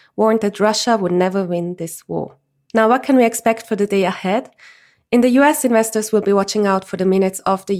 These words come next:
U S Federal Open Market Committee meeting to find clues about the direction that the Fed might take going forward.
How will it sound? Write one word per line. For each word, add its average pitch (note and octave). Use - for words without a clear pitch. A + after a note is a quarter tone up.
U G#3+
S G3+
Federal F#3+
Open F#3
Market F#3+
Committee F#3
meeting F#3
to G#3+
find G#3+
clues C4
about G#3
the F#3+
direction F#3+
that F#3
the F3+
Fed F#3+
might F3
take -
going E3+
forward. -